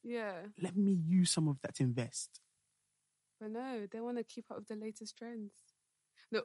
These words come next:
Speaker 1: let me not say they. We want to keep up with the latest
Speaker 2: <laughs>
Speaker 1: trends. We want,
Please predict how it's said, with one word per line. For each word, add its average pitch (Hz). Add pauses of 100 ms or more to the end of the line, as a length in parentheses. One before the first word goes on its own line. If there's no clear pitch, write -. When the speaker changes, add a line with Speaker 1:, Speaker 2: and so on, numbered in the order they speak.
(120)
Speaker 1:
let 254
me 269
not 220
say 220
they. 196
We 302
want 269
to 269
keep 311
up 277
with 320
the 403
latest 220
Speaker 2:
<laughs> -
Speaker 1:
trends. - (1040)
We 311
want, 320